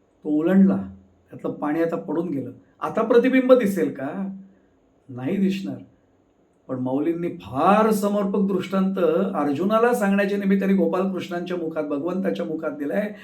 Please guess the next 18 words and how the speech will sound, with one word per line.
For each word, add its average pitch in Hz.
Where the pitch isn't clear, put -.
भगवान 170
गोपालकृष्ण 226
जणू 196
काही 190
हे 190
सांगतायत, 175
हे 175
उभं 165
आपल्याला 170
गृहीत 156
धरून 208
माऊलींची 196
ओवी 175
पाहायला 160
लागते, 185
कारण 160
माऊली 147
सुद्धा 139